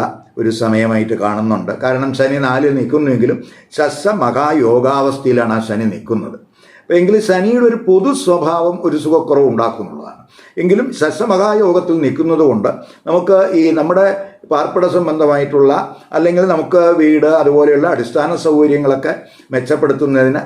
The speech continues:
അനുകൂലമായിട്ടുള്ള ഒരു സാഹചര്യം ആ ശനിയുടെ ശശ മഹായോഗാവസ്ഥയിൽ ഉണ്ടാകും എന്നും കൂടെ മനസ്സിലാക്കുക. രാഹു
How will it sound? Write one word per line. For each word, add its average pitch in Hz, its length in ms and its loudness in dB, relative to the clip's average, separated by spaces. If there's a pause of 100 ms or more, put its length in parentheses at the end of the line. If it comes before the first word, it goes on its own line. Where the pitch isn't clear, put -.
അനുകൂലമായിട്ടുള്ള 127 720 2
ഒരു 110 140 -6
സാഹചര്യം 117 520 0 (180)
ആ 123 40 0 (100)
ശനിയുടെ 117 460 0 (440)
ശശ 131 160 -4 (100)
മഹായോഗാവസ്ഥയിൽ 123 1000 0
ഉണ്ടാകും 107 380 -2 (140)
എന്നും 107 180 -2
കൂടെ 101 220 -6
മനസ്സിലാക്കുക. 113 520 -2 (540)
രാഹു 151 260 0